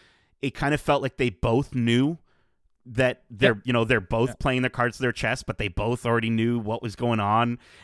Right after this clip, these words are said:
Speaker 1: And that line of Fury saying that the mole within the U S government is, is as close to the president as he is from Rhodes in that moment was great. Um, and I, I actually really enjoyed the way that Don Cheadle plays
Speaker 2: Mm-hmm.
Speaker 1: this Rava character.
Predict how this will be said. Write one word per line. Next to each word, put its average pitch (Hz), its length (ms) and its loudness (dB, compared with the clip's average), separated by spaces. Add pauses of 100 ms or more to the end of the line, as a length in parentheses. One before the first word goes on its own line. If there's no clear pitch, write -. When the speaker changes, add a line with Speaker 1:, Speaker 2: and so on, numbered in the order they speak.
Speaker 1:
And 120 200 0
that 123 160 -2
line 131 280 0
of 120 120 -2
Fury 127 320 -2
saying 110 360 -6
that 92 120 -18
the 107 80 -4
mole 113 340 0
within 110 280 -4
the 110 80 -2
U 110 100 0
S - 80 -4
government 107 340 -2
is, 92 220 -6
is 107 180 -8
as 98 160 -4
close 135 380 -2
to 147 40 -12
the 113 80 -8
president 104 480 -4 (280)
as 101 160 -6
he 123 180 -6
is 110 140 -6
from 104 200 -8
Rhodes 110 320 -2
in 135 80 -4
that 143 140 0
moment 156 320 0
was 104 180 -8
great. 104 540 -2 (320)
Um, 107 560 0 (100)
and 139 140 -2
I, 139 100 -6
I 143 120 0
actually 143 340 0
really 170 240 -2
enjoyed 143 380 -2
the 143 80 -4
way 120 100 2
that 117 140 -2
Don 110 240 -2
Cheadle 107 260 -4
plays 110 640 -4 (520)
Speaker 2:
Mm-hmm. 139 140 -8
Speaker 1:
this 113 180 -2
Rava 110 380 4
character. 110 640 -2